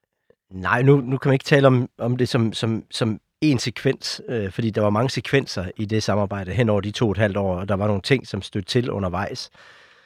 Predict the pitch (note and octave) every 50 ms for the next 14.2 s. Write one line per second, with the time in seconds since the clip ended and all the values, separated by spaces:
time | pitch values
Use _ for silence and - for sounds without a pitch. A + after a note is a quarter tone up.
0 | _ _ _ _ _ _ _ - G#2+ - C3 C3 B2 C#3 C3 C3 B2+ B2 A#2+ A2+
1 | G#2+ G#2 G2+ G2+ G#2 - _ _ _ _ _ _ - D3 C#3 C3 - - A#2+ A2
2 | - - A2 - C#3+ D3 D3 - C#3 - A#2+ G#2+ A#2 C#3 C#3+ A#2+ A#2 G#2+ A#2 G#2+
3 | B2 C3 C3 - B2+ A#2+ A#2 A2 G2 G#2+ A2 A2 A2 A2 - G#2 G2+ - A2 G2+
4 | G2 F#2+ G2 G2 B2+ A#2 A2 A#2 A2 - - - D3+ D#3+ E3+ C3+ - - C3 C3
5 | C3 - - B2+ A2 - - A#2+ B2 A#2+ A#2+ A2 G#2 F#2+ - A#2+ A2+ A2 - -
6 | A2+ A2+ A#2+ - A#2 - - - G#2+ G2+ G#2 G#2 G2 G2 - - G#2 F#2+ - -
7 | - F#2 F#2+ - D3+ C3+ C#3 C3+ A2 G2+ - - G#2+ G2+ F#2+ G#2+ G2 E2+ F2 -
8 | - _ _ _ _ _ - - A#2+ G#2+ G#2+ G2+ - C3+ B2 A2+ G2 F2+ - G#2+
9 | F#2+ F#2 G#2 G#2+ G#2 G2 F#2+ A#2+ - B2+ A#2 A2 A2+ G#2+ F#2+ G2 F#2+ - G#2+ G2+
10 | F#2+ - - A2 G#2 G2 G2 - _ _ - G#2+ A2 B2 - C#3 - C3 C3 C#3
11 | D#3 - C3+ A2+ A2 - - _ - - G#2+ G#2 F#2+ A#2+ C3 A#2+ - - E3+ -
12 | - _ - D#3 C#3+ C3 A#2 A#2 G#2+ A2+ G#2 B2+ A#2+ A#2 F#2+ A2 B2+ C#3+ C#3+ B2+
13 | G#2 F#2 F2+ F2+ F#2 - - - - B2+ D3+ D#3 C3+ G#2+ G2 G2 G#2+ A2 G#2+ A2+
14 | - - G2+ F#2